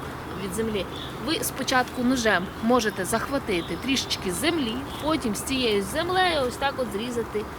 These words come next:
гриб. І виходить і ніж брудний, і ніжка брудна, і весь гриб брудний. Якщо ви спочатку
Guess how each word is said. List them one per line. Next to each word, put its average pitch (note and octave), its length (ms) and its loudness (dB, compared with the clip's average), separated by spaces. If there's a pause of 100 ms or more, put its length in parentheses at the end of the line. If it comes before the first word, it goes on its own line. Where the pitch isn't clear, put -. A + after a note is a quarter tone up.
(360)
гриб. F3+ 320 2 (220)
І C#4+ 120 2
виходить G3+ 460 -2 (100)
і C4 80 2
ніж F4 240 4
брудний, C4 600 2 (460)
і F#3 60 -2
ніжка D4 460 6
брудна, A#3 640 2
і G#3 80 0
весь A#3 220 0
гриб F3 220 -4
брудний. D3 440 -6 (380)
Якщо C4+ 360 0
ви F3 180 -2 (680)
спочатку F#3+ 540 -2